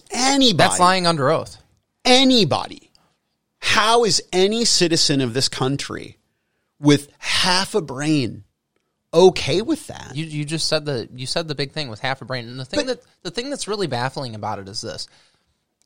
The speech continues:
Speaker 2: If you watch discussions with these individuals, there, the biggest thing that's done is,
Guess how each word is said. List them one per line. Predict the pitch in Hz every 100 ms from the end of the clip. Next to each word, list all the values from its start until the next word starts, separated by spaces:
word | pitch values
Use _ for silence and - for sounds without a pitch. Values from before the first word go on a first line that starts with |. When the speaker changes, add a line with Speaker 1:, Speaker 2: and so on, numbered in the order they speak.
| -
Speaker 2:
If | 196 131 - - _ _ _
you | 143
watch | 131 131 139 -
discussions | 135 - 123 131 120
with | 113
these | 120 117
individuals, | 113 107 107 98 95 85 - - _ _ _ _ _ _ _ _ _ _ _ _ _ _ _ _ _
there, | 135 156 147
the | 156 151
biggest | 135 170 202 -
thing | 190
that's | 180 147
done | 127 120 127
is, | 120 -